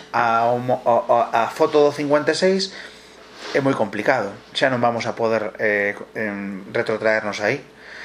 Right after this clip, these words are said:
Insustentable, por suposto, non? Isto non pode, non vai aguantar, este modelo non vai aguantar moito máis no tempo.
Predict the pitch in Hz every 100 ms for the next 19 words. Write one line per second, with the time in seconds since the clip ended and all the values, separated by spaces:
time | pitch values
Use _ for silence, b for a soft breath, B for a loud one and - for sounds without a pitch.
0 | B B - - 156 143 135 151 165 135
1 | 95 87 - 107 110 - 113 - - 117
2 | 135 127 - 135 131 131 120 120 - 143
3 | 147 139 123 120 123 131 - 131 139 135
4 | 143 143 139 135 120 117 117 117 113 110
5 | 110 107 101 95 92 90 85 85